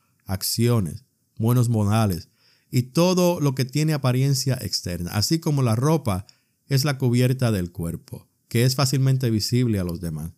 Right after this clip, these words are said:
Su morada ahora era el lugar elevado del monte Líbano y su vestuario llevaba la fragancia de esa elevación espiritual representada por el Líbano. Es por eso que el versículo termina diciendo, "Y el olor de tus vestidos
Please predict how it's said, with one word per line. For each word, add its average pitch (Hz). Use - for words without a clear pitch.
Su -
morada 139
ahora 120
era 143
el 147
lugar 143
elevado 131
del 113
monte 120
Líbano 110
y 110
su 123
vestuario 120
llevaba 180
la 175
fragancia 139
de 117
esa 120
elevación 117
espiritual 110
representada 110
por 107
el 98
Líbano. 87
Es 87
por 113
eso 117
que 104
el 107
versículo 117
termina 117
diciendo, 117
"Y 104
el 101
olor 127
de 117
tus 107
vestidos 104